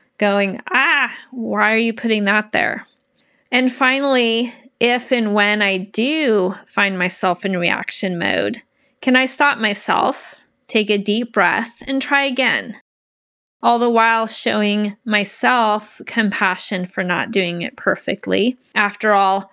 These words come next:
I'm doing the best I can too, right? Because sometimes it does come back to me. Maybe I'm the one that is feeling bad.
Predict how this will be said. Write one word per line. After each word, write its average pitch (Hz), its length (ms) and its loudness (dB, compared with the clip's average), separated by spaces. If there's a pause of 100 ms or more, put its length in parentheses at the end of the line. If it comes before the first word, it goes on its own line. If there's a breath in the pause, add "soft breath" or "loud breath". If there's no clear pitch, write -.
I'm 208 200 2
doing 208 220 2
the 190 80 0
best 180 320 0
I 285 160 0
can 180 360 -4
too, - 400 -2 (120)
right? - 360 -2 (340)
Because 240 500 0 (140)
sometimes 233 840 2
it 240 140 -2
does 392 240 2
come 220 240 0
back 180 280 0
to 202 120 -6
me. 165 400 -6 (380 soft breath)
Maybe 247 320 2
I'm 262 360 0
the 277 180 2
one 196 600 2
that 196 460 2
is 208 260 -2
feeling 196 420 0
bad. 185 360 2